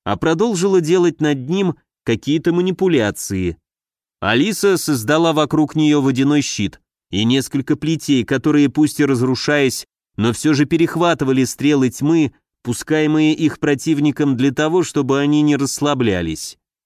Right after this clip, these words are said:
При попадании тьма действовала как загрязнитель, который нарушал целость структуры техник Нарышкиной, и той приходилось обрывать с ними связь,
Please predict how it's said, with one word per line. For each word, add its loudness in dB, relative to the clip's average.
При -2
попадании -2
тьма -2
действовала 0
как -2
загрязнитель, -2
который 2
нарушал 2
целость 0
структуры 0
техник -2
Нарышкиной, -2
и -4
той 2
приходилось 0
обрывать 0
с -10
ними 0
связь, -2